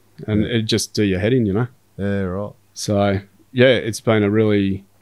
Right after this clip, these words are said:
Speaker 1: positive thing for me. And, um,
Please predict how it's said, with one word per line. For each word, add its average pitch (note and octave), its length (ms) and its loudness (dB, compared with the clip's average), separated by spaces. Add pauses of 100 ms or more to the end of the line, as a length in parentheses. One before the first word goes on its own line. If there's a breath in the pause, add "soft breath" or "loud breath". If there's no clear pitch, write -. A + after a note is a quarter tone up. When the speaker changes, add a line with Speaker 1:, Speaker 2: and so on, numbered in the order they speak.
(800)
Speaker 1:
positive A#2 440 2
thing A2+ 200 2
for G#2 120 -6
me. A#2+ 240 0 (220)
And, G2 440 -4
um, F#2+ 520 -4